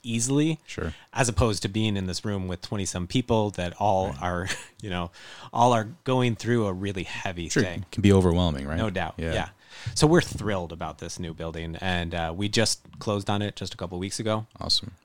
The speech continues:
Speaker 1: And, uh, we are, um, our hope is to be in there hopefully by, before the, before we hit the dead of the win-, uh, dead of winter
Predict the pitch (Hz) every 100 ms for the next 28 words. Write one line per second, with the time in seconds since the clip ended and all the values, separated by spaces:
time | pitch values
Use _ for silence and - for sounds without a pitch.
0 | _ 87 90 87 87 90 90 85 82 90
1 | 85 85 82 82 82 82 - 87 82 76
2 | 82 - _ _ - - - 120 - 95
3 | 85 - 85 90 85 87 87 82 82 82
4 | 82 - 92 90 82 82 80 80 80 85
5 | _ - 98 123 104 95 90 87 - _
6 | _ _ - 107 143 131 107 113 92 95
7 | 87 85 87 - 107 98 90 82 80 90